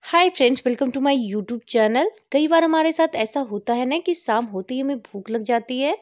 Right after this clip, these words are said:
और फिर मन करता है कि क्यों ना बाहर से मंगवाया जाए। तो हम घर पे ही एक ऐसा नाश्ता बना के तैयार करें जो फटाक से बन के तैयार हो जाए और खाने में भी ये टेस्टी हो। तो चलिए फिर बनाना शुरू करते हैं।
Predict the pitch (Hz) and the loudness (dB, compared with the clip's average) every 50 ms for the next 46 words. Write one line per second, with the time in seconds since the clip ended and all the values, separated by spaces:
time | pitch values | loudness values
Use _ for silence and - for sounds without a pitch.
0 | _ _ _ _ - - 208 208 - 233 233 226 214 247 285 277 320 311 311 - | _ _ _ _ -8 -8 -8 -4 -2 -2 0 0 0 -2 -2 0 -2 -2 0 0
1 | 320 320 302 311 320 311 - - 220 196 208 226 240 208 202 185 185 208 208 - | 0 0 0 -2 -4 -6 -6 -6 -6 -6 -4 -4 -4 -4 -4 -4 -4 -4 -4 -4
2 | 262 254 262 254 233 254 254 254 254 247 277 285 349 427 - _ _ _ _ _ | -4 -4 -4 -4 -2 -2 0 0 -2 -2 -2 -2 -4 -4 -8 _ _ _ _ _
3 | _ _ _ _ _ _ - 294 262 - 370 381 392 370 - - 214 196 196 - | _ _ _ _ _ _ -8 -6 -2 0 0 0 0 -2 -4 -4 -4 -4 -2 -2
4 | - 262 269 302 311 269 254 240 240 - - 175 165 - 233 226 233 226 220 - | -2 -2 0 0 0 0 0 -2 -2 -4 -8 -8 -6 -4 -4 -4 -4 -4 -6 -4
5 | - 247 214 233 233 233 220 226 247 240 240 220 214 220 220 - 247 285 302 262 | -4 -4 -4 -2 -4 -4 -2 -4 -4 -2 0 0 0 0 -2 -4 -4 -4 -4 -4
6 | 262 240 - - - - 226 247 - - 302 254 277 277 262 302 269 - - 196 | -6 -8 -10 -8 -4 -4 -4 -4 -4 -6 -8 -6 -6 -6 -6 -8 -8 -6 -4 -2
7 | 185 202 226 233 220 - 262 254 - - - 240 240 240 - - 269 294 320 349 | -2 -2 -2 -4 -4 -4 -4 -6 -2 0 2 2 2 0 0 0 2 4 4 4
8 | 349 349 359 359 302 370 370 370 381 403 403 403 226 180 180 - - - 240 240 | 4 4 4 4 6 6 6 6 6 4 2 0 0 -2 -2 -4 -6 -4 -2 0
9 | 233 277 339 480 - - _ _ _ _ - 220 220 - 262 269 294 330 339 - | 2 2 2 0 0 -4 _ _ _ _ -6 -4 -2 0 0 2 2 2 2 2
10 | 370 349 302 330 320 330 330 330 349 370 370 - - 214 185 190 - - 240 240 | 2 2 4 2 2 2 2 2 0 0 -2 -4 -6 -8 -8 -4 -2 0 0 0
11 | 240 - 269 269 285 320 | 0 -2 -2 0 0 -2